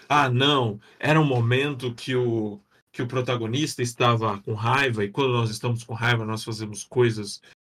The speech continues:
que, que não faríamos normalmente, que nos tirem do sério, não pode tirar ele do sério." Não, é assim, é, ele fez uma coisa horrível, é,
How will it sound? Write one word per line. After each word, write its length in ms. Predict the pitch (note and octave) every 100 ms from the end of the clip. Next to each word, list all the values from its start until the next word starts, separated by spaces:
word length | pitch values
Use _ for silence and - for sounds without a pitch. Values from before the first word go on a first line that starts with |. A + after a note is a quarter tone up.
| _
que, 640 | - B2 A2 G2+ G2 - - _ _ -
que 80 | C3
não 120 | C3
faríamos 500 | A#2+ A#2 A#2+ B2+ A#2
normalmente, 800 | A2+ A2 G#2 G2+ A#2+ B2 A#2 A#2
que 120 | -
nos 160 | B2+ A#2+
tirem 280 | - B2 A#2
do 60 |
sério, 600 | A2+ - B2+ B2 A#2 G#2+
não 160 | G2+ A2+
pode 240 | B2+ C3
tirar 220 | A#2+ A#2 A2+
ele 100 | A2
do 80 |
sério." 320 | G#2+ A2 G#2 A2+ - -
Não, 360 | F3+ G#3 C3 G#2+
é 60 |
assim, 320 | G#2+ - G#2 F#2+
é, 200 | G2 G2+ - _ _
ele 260 | - A2+ A2+
fez 340 | - A#2+ A#2+
uma 160 | B2+ A#2+
coisa 200 | C3+ C3
horrível, 640 | A#2+ A#2+ A2+ A#2+ D#3+ G#3 _ _ _ _
é, 760 | A2+ A2+ A2+ A2+ A2 G#2 G2+